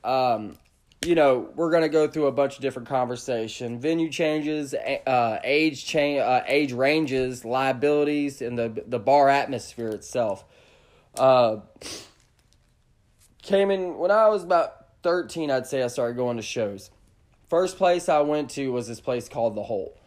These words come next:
Uh, it was on seventy-eight in Somerville, going towards Latson, or going towards Goose Creek, Latson area.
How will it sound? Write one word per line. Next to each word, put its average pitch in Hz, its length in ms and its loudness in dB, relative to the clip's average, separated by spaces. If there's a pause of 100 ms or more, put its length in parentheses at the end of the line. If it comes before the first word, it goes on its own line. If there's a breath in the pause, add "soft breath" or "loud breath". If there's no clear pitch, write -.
(280 soft breath)
Uh, 120 260 4
it 120 100 2
was 120 280 -4
on 123 400 0
seventy-eight 151 920 0
in 113 140 -8
Somerville, 120 720 -2
going 117 300 -4
towards 117 280 -10
Latson, 117 500 -2
or 107 140 -4
going 117 240 -4
towards 107 340 -10
Goose 110 220 -12
Creek, 110 240 -12
Latson 104 380 -8
area. 104 320 -6